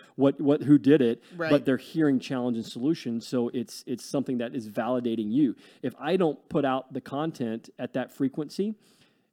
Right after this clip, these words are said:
Speaker 1: they may never know how great I am. I just may be telling them, but that's not social proof, right? Th-, it's, it's like people look at reviews and things like that, but that's, I think the content that's being distributed even by you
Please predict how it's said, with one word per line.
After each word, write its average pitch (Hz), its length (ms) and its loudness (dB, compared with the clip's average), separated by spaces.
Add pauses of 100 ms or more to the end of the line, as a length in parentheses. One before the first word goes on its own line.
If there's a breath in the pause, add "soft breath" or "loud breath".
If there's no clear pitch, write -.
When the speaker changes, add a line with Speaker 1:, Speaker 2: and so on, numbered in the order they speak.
(720)
Speaker 1:
they 156 220 2
may 202 160 4
never 185 300 2
know 190 180 2
how 151 140 0
great 117 260 2
I 110 120 -2
am. 120 360 -2 (100)
I 147 140 0
just 160 160 -2
may 156 120 4
be 135 120 2
telling 185 400 -4
them, 120 80 -2
but 120 140 -4
that's 160 180 -6
not 147 140 -8
social 123 340 -6
proof, - 460 -8 (680)
right? 151 280 2 (200)
Th-, - 300 -14
it's, 180 440 0
it's - 340 -2
like 160 180 0
people 139 240 0
look 135 160 0
at 127 80 -6
reviews 117 720 0 (320 soft breath)
and 113 120 -6
things 123 200 0
like 120 160 -4
that, 117 200 -2
but 120 120 0 (260)
that's, 143 400 -2
I 139 100 0
think 135 260 0 (180)
the 135 100 -2
content 143 480 -2
that's 131 140 -4
being 135 140 2
distributed 127 480 0
even 131 220 2
by 117 120 0
you 113 500 4